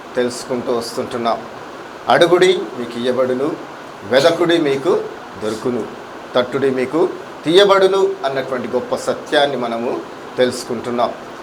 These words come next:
ఏం అడుగుతున్నాం, ఏమి వెతుకుతున్నాం,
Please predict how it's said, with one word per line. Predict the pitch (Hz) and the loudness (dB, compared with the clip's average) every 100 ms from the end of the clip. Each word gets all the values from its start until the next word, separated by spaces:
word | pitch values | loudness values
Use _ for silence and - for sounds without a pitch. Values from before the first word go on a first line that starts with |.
| - | 2
ఏం | 131 165 | 2 4
అడుగుతున్నాం, | 151 135 - 131 120 113 - - 117 | 2 2 -2 -4 -2 -4 -6 -10 0
ఏమి | 139 156 156 180 - | 2 4 2 0 -4
వెతుకుతున్నాం, | 110 117 131 127 120 120 98 | -8 -8 -8 -6 -2 -2 -2